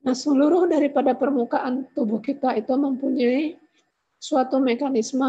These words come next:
untuk membersihkan atau mekanisme pertahanan, ya. Jadi mikroorganisme pasti akan bertemu dengan mekanisme pertahanan ini.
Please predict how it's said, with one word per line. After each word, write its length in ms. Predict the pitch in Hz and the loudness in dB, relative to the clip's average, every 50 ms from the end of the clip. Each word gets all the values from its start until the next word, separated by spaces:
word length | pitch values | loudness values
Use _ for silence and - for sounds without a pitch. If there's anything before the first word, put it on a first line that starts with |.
| 285 - | 0 0
untuk 320 | 262 240 233 277 - 381 | -2 -2 -2 -4 -4 -6
membersihkan 880 | 247 226 233 233 226 - - 233 220 - _ 262 233 285 320 311 302 339 - | -8 -6 -6 -6 -8 -6 -6 -8 -8 -6 _ -6 -4 -4 -4 -6 -8 -10 -10
atau 220 | - 220 - 226 220 | -12 -10 -10 -12 -10
mekanisme 480 | - 233 226 - 233 233 226 - - 226 226 | -8 -8 -6 -4 -4 -4 -4 -4 -6 -6 -6
pertahanan, 680 | - 233 - - - 226 180 214 208 220 214 180 196 190 _ _ _ _ | -6 -10 -12 -8 -10 -10 -8 -8 -8 -8 -10 -10 -14 -20 _ _ _ _
ya. 160 | 220 214 - - - _ _ _ _ _ _ _ _ _ _ _ _ _ _ _ - | -12 -12 -12 -12 -14 _ _ _ _ _ _ _ _ _ _ _ _ _ _ _ -8
Jadi 160 | 262 262 269 | -4 0 0
mikroorganisme 1300 | 262 262 247 262 - 294 294 294 - - 254 254 254 254 277 269 269 269 269 - 269 294 320 311 - - | 2 0 0 0 -2 0 0 0 0 -2 -4 -4 -4 -2 -2 -2 -4 -4 -4 -4 -4 -2 -2 -6 -8 -10
pasti 400 | - 254 233 - - 302 320 - | -12 -12 -12 -8 -6 -4 -4 -4
akan 400 | 262 240 - 269 269 277 285 254 | -6 -6 -6 -6 -4 -4 -4 -4
bertemu 460 | 240 240 240 - - 240 220 233 262 294 285 | -4 -6 -6 -6 -4 -2 0 0 0 0 0
dengan 240 | 247 208 226 240 240 240 | 0 -2 -2 -2 -2 -2
mekanisme 720 | 226 220 220 240 240 233 220 - - 226 226 226 226 226 226 - _ _ _ _ _ _ _ _ | -2 -4 -4 -4 -4 -4 -4 -4 -4 -4 -2 -2 -2 -4 -6 -8 _ _ _ _ _ _ _ _
pertahanan 640 | _ - - - _ 262 254 240 247 233 240 240 233 | _ -16 -16 -10 _ -8 -6 -4 -4 -4 -4 -4 -6
ini. 320 | - 220 220 196 185 220 | -6 -8 -8 -8 -8 -12